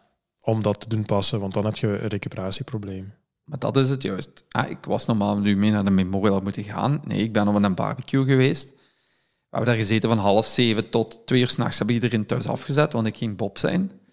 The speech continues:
Speaker 2: Ik heb drie Sint Bernardus-, Bernardussen gedronken.
Speaker 1: Dan ben ik geen Bob meer.
Speaker 2: Ja, maar over een tijdspanne van, eh,
Speaker 1: Ja, maar dan ook ben ik geen Bob
Speaker 2: ja,
Speaker 1: meer.
Speaker 2: nee, oké, maar ik wel. Hè, want voor de rest water, water, water, cola, eh, noem maar op.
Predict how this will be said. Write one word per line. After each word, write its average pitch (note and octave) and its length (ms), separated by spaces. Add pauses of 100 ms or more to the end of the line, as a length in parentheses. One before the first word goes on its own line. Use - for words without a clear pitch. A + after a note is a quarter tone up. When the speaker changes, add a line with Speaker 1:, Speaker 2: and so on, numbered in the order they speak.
(640)
Speaker 2:
Ik - 60
heb - 180
drie - 220
Sint G#2+ 220
Bernardus-, A2 680 (460)
Bernardussen B2 920
gedronken. B2+ 760
Speaker 1:
Dan G3 120
ben G3+ 120
ik F#3+ 140
geen G2 180
Bob F#2+ 180
meer. F#2+ 340 (720)
Speaker 2:
Ja, A#2+ 100
maar - 160
over A#2+ 260
een A#2+ 180
tijdspanne C#3+ 560
van, A#2+ 460
eh, A#2+ 140
Speaker 1:
Ja, G#2+ 80
maar G2+ 120
dan F#2+ 160
ook G2 140
ben G2+ 120
ik G2 80
geen G2 160
Bob F#2 140
Speaker 2:
ja, G2+ 100
Speaker 1:
meer. G2 80
Speaker 2:
nee, G2 160
oké, - 180 (160)
maar - 140
ik - 140
wel. - 300 (400)
Hè, A#2 160
want B2+ 160
voor A#2+ 100
de A2+ 60
rest A2 260
water, G2 360
water, F#2+ 260
water, A2+ 600
cola, G#2 480 (180)
eh, - 240
noem G#2+ 180
maar G2+ 120
op. A#2+ 320